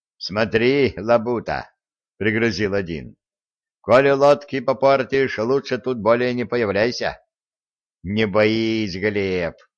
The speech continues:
рассмеялся Рыжебородый. «Все пылинки стряхну.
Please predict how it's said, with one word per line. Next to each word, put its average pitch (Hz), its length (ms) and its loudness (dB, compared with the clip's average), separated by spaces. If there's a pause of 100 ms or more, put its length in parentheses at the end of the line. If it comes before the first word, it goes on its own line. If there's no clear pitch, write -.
(400)
рассмеялся 104 800 0
Рыжебородый. 87 840 -4 (640)
«Все 175 260 4
пылинки 151 600 0
стряхну. 123 760 -2